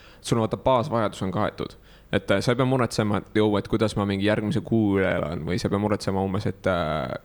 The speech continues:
noh, et otseselt kõik, sul on nagu riided seljas, toit on kõhus, äh, tervis on nagu päris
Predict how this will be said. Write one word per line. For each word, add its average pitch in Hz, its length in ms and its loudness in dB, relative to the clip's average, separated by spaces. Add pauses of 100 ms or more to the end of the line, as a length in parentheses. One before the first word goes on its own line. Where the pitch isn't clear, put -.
noh, - 160 -8
et - 160 -4
otseselt 135 360 0
kõik, 127 200 -2
sul 113 160 -2
on 104 80 -2
nagu 104 160 0
riided 147 200 0
seljas, 107 280 -2
toit 123 260 -2
on 117 100 -2
kõhus, 104 340 0 (420)
äh, 92 220 0 (100)
tervis 120 320 0
on 107 120 0
nagu 101 220 2 (560)
päris 110 240 0